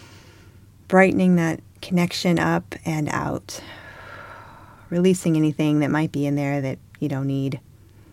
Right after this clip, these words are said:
And the eighth chakra is kind of where we're going to send our magic from today.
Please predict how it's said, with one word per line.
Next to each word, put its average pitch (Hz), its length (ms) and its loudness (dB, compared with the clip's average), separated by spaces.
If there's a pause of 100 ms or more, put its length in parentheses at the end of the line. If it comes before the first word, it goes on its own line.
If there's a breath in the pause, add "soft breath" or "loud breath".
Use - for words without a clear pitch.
(2250 soft breath)
And 180 140 6
the - 100 2
eighth 254 220 4
chakra 185 460 4
is - 180 0
kind 180 240 2
of 160 100 2
where 156 380 4
we're 147 120 0
going 147 440 0
to 139 480 0
send 170 260 2
our 143 120 4
magic 135 360 0
from 143 220 -6
today. - 400 -8